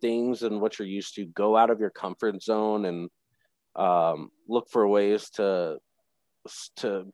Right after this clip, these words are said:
to dispel that negative energy out of you instead of doing the same routines every day. Always switch it up and find something new, 'cause, um, the more you switch it up,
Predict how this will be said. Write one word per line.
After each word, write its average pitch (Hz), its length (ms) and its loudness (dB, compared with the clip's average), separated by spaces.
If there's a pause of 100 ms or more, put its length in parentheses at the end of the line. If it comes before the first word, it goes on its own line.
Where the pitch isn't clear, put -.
(160)
to 113 120 -6
dispel 104 640 0
that 95 160 0
negative 95 360 -4
energy 95 420 -2
out 90 160 0
of 85 100 -6
you 90 260 -4
instead 85 360 -4
of 92 240 -2 (380)
doing 101 200 -2
the 90 60 -6
same 95 380 -4
routines 92 520 -8
every 92 160 -4
day. 92 360 -6 (120)
Always 107 280 -2
switch - 400 -8
it 95 80 -4
up 92 260 0
and 90 160 -8
find 95 260 -2
something 92 380 -6
new, 92 240 -6
'cause, 80 420 -12 (580)
um, 82 360 -4
the 92 80 -2
more 110 160 6
you 104 160 2
switch - 400 -4
it 95 100 0
up, 101 300 4